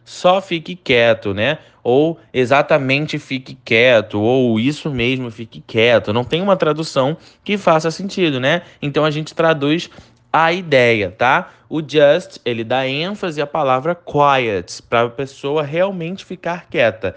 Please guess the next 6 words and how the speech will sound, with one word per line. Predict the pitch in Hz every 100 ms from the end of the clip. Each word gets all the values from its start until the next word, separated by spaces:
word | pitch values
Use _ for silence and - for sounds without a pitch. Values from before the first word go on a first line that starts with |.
| - _ 117
Então, | 113 135 175 - - - 117
"just | 170 254 262
be | 247
quiet, | 247 - 185 180 143 95 82 - -
will | 120 160 247
you?" | 262 262 254 247